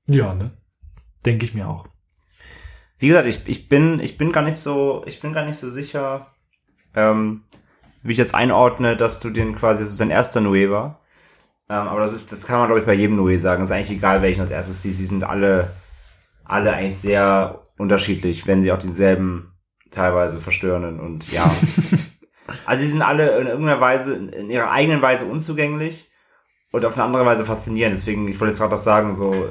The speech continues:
Speaker 2: ob das der, ob das jetzt vielleicht, also ob das aus meiner Sicht der beste Einstieg für Noé wäre, aber ich kann's gar nicht sagen. Eigentlich gibt's keinen Einstieg, keinen besten Einstieg für Noé. Es gibt nur viel Spaß. Und
Speaker 1: Das ist halt auch super
Speaker 2: bitte,
Speaker 1: witzig.
Speaker 2: bitte, bitte krieg keine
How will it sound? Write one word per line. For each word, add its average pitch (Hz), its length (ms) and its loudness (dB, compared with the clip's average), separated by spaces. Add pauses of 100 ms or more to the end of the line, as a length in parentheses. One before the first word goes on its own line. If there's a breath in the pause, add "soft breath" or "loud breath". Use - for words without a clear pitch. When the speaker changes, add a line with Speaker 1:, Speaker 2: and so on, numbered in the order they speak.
(240)
Speaker 2:
ob - 140 -10
das 95 160 -8
der, 95 140 0
ob - 80 -6
das 98 120 -8
jetzt 104 160 -6
vielleicht, 98 440 -2
also 98 180 -2
ob 101 60 -6
das 104 100 -4
aus 98 80 -4
meiner 107 180 4
Sicht 101 160 -2
der 98 80 2
beste 104 400 0
Einstieg 107 380 -2
für 110 120 -6
Noé 104 260 2
wäre, 110 80 6
aber 95 120 4
ich 90 80 0
kann's 92 180 -4
gar 82 80 0
nicht 80 120 -4
sagen. 78 240 -6
Eigentlich 98 320 -2
gibt's - 200 -4
keinen 85 260 -4
Einstieg, 82 380 -10
keinen 85 180 -4
besten 90 240 0
Einstieg 82 220 -6
für 90 80 -6
Noé. 85 200 -4
Es 82 100 -4
gibt - 180 -6
nur 92 360 2
viel 92 140 -10
Spaß. 85 540 -2
Und 123 100 -8
Speaker 1:
Das 120 180 -2
ist 139 180 0
halt 131 220 0
auch 123 420 -6
super 139 300 -2
Speaker 2:
bitte, 123 180 0
Speaker 1:
witzig. 127 160 0
Speaker 2:
bitte, 98 120 -2
bitte 101 200 -4
krieg 92 160 -10
keine 92 400 -2